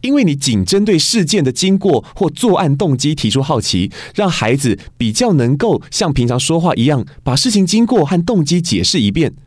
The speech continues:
这过程当中，因为对话是双向进行，并且顺畅对答的，所以当你有想法想要传达的时候，也就比较容易得多。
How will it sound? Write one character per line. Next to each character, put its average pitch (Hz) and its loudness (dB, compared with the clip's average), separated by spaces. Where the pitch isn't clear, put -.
这 277 -2
过 269 0
程 156 0
当 165 2
中， 170 0
因 165 0
为 175 2
对 139 0
话 110 -2
是 101 -2
双 143 0
向 139 0
进 147 0
行， 95 -2
并 160 0
且 95 0
顺 120 0
畅 113 -2
对 113 0
答 - -2
的， - -2
所 - -2
以 110 -2
当 233 0
你 208 2
有 185 4
想 151 0
法 113 -2
想 - -4
要 120 0
传 107 -2
达 98 -2
的 98 0
时 98 0
候， 113 -2
也 113 0
就 107 0
比 95 -2
较 117 -2
容 90 0
易 95 0
得 90 -2
多。 87 0